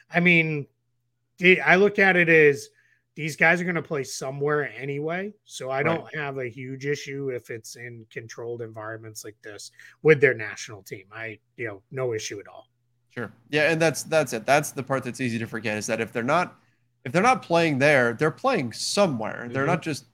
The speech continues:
Speaker 2: sitting on the couch or, or something like that. So the risk of injury is not zero compared to whatever it is at, at Eurobasket. It's whatever the risk is wherever else they're playing versus what they're doing in this, this
Speaker 1: Exactly.
Speaker 2: competition. So
Speaker 1: You know, if I'm the Bucks, I'm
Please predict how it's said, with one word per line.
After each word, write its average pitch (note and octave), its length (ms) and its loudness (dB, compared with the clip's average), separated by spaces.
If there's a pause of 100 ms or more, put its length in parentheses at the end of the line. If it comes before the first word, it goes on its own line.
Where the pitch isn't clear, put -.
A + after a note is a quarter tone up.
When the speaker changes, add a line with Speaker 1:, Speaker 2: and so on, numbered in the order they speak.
Speaker 2:
sitting D3 360 -2
on A#2+ 100 -4
the A2+ 60 -6
couch C#3+ 420 0
or, A#2 140 -8
or A#2 160 -6
something A2+ 340 -8
like A2 160 -10
that. A2 200 -4
So A#2+ 260 -4 (280)
the A#2+ 80 -6
risk F#3 340 0
of C3 120 0
injury B2+ 400 0
is A#2 160 0
not C3 260 0
zero A2 720 0 (220)
compared B2 380 0
to B2 140 -4
whatever A#2 360 2
it A2+ 100 0
is A#2 220 0
at, G#2+ 160 0
at A#2 140 -2
Eurobasket. B2+ 680 2
It's - 240 0 (440)
whatever D3+ 240 4
the D3 120 4
risk D3 320 2
is D3 200 4
wherever C3 440 2
else F#3+ 280 2
they're B2 160 -2
playing A2+ 380 -2
versus A#2 420 -4
what A2 180 -6
they're A2+ 120 -4
doing A2 320 -2
in A2 140 -4
this, G#2+ 220 -6
this A2+ 220 -10
Speaker 1:
Exactly. G#2+ 200 -8
Speaker 2:
competition. F#2+ 420 -8
So A2+ 220 -8 (480)
Speaker 1:
You F3 100 8
know, D#3+ 140 6
if D3+ 120 4
I'm F3 140 8
the D#3+ 100 6
Bucks, F3 500 4
I'm E3 380 2